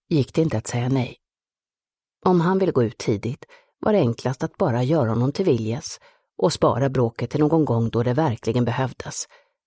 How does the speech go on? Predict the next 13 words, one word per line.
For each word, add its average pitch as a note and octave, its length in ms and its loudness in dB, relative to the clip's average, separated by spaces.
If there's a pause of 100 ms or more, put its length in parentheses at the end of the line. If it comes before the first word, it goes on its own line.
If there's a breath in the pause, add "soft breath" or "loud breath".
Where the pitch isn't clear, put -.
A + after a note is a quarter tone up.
(100)
Till C#3 120 4
exempel C3 580 0
om A#2 100 2
han A#2 100 2
ville A#2+ 160 2
gå C#3+ 120 2
ner A#2 200 2
till - 160 -4
sin A#2 180 0
favoritpark B2+ 760 -2
mitt A#2 240 -2
i B2 40 2
natten. - 400 -4